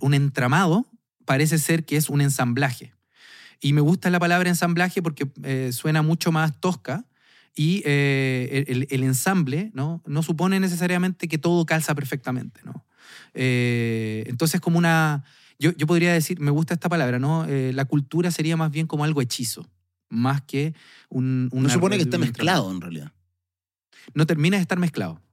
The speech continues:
Speaker 2: Mm.
Speaker 1: pero intenta estarlo. ¿Cachai? Porque una, algo, una mezcla supone efectivamente una homogeneidad mayor de la que algo que dos cosas intentan de ponerse, pero no, no, no terminan nunca de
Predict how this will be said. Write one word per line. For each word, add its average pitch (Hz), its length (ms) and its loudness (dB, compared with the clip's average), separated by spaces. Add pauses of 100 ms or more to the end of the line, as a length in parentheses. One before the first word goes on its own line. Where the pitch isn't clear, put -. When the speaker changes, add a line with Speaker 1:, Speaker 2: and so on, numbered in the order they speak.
(140)
Speaker 2:
Mm. 110 100 -8 (280)
Speaker 1:
pero 139 160 2
intenta 165 320 2
estarlo. 127 420 -6 (680)
¿Cachai? 117 320 -2
Porque 131 280 -4
una, 131 220 0
algo, 135 340 -4
una 139 200 0
mezcla 160 600 -2 (460)
supone 180 560 0
efectivamente 170 680 -2
una 156 320 0
homogeneidad 135 600 0
mayor 143 440 0 (320)
de 135 140 0
la 139 100 2
que 135 300 0
algo 156 300 2
que 139 180 -2
dos 151 200 2
cosas 165 340 0
intentan 156 500 0
de 156 380 -2 (140)
ponerse, 156 440 0
pero 131 180 0
no, 131 320 -2
no, 123 220 -6 (240)
no 143 120 2
terminan 143 380 0
nunca 143 340 -2
de 98 220 -12